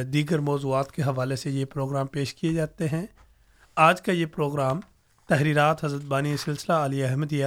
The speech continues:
یعنی کہ حضرت مرزا غلام احمد قادیانی علیہ السلام ہے۔ آپ کا دعویٰ مسیح اور مہدی ہونے کا ہے اور یہ دعویٰ ہو بہو قرآن اور احادیث آن حضرت صلی اللہ علیہ وسلم کی بنا پر ہے،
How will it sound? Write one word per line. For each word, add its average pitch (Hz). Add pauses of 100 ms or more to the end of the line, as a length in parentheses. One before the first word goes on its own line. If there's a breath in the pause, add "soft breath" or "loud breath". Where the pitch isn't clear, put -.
یعنی 139
کہ 139
حضرت 135
مرزا 135
غلام 135
احمد 170
قادیانی 131
علیہ 131
السلام 127
ہے۔ 185 (1000 soft breath)
آپ 151
کا 175
دعویٰ 165
مسیح 180
اور 160
مہدی 156
ہونے 143
کا 135
ہے 151 (320)
اور 131 (800)
یہ 139
دعویٰ 143 (340)
ہو 143
بہو 139
قرآن 139
اور 139 (200)
احادیث 135
آن 139
حضرت 135
صلی 131
اللہ 131
علیہ 135
وسلم 147
کی 151
بنا 139
پر 165
ہے، 156